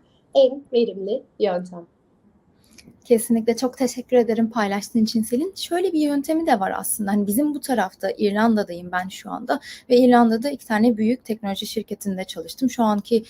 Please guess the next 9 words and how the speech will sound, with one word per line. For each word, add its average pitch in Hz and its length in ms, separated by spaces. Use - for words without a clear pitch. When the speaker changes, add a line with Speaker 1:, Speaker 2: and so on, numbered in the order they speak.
Speaker 2:
çalıştığım 208 460
şirketimde 196 500
zaten 202 320
insan 208 340
kaynakları 175 500
odaklı - 460
bir 220 80
şirket. 220 380
Çalışan 349 640